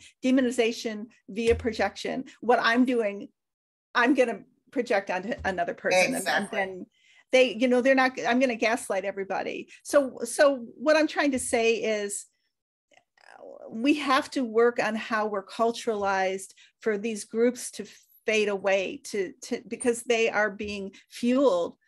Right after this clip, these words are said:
Speaker 1: intentionally, uh, to create civil unrest and division in our country. So our country's attacking itself. And this is not just in America. They're doing it in France. They were resp-, that, uh, Putin and Bannon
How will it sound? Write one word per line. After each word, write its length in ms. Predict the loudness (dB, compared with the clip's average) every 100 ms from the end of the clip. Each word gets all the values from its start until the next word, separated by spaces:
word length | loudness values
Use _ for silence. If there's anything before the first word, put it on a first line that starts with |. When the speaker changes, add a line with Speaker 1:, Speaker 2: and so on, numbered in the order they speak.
| _ _ _ _ -2 -2
Speaker 1:
intentionally, 880 | 0 2 4 4 0 -2 -4 -8 -12 -20 _ _ _
uh, 160 | -2 -2 -8 _ _ -10
to 140 | -10
create 500 | -10 -2 0 0 -4
civil 360 | -4 -2 0 -2
unrest 560 | -6 -2 -2 -2 -4
and 120 | -8
division 640 | -6 -4 -4 -4 -8 -10 -12 _ _ _ -4
in 120 | 0
our 120 | 0
country. 340 | 0 -2 -2 -6
So 160 | 0
our 140 | 2 2
country's 440 | 0 -2 -2 -4
attacking 560 | -6 -4 -4 -4 -8 -8
itself. 520 | -8 -6 -2 0 -2
And 100 | -2
this 140 | -4 -4
is 80 | -2
not 180 | -2
just 200 | -2 -8
in 80 | -6
America. 460 | -6 -4 -4 -4 -10 _ -20 _
They're 120 | -6
doing 180 | -4 -4
it 80 | -6
in 80 | -10
France. 640 | -6 0 2 2 -2 -10 -18 _ _ -18
They 200 | -2 0
were 140 | 0 -2
resp-, 420 | -4 -6 -6 -2
that, 200 | -2 -2 -10
uh, 60 | -14 _ -20 _ _ _
Putin 380 | 0 0 -2 -4
and 180 | -6 0
Bannon 540 | 2 2 0 -2 -8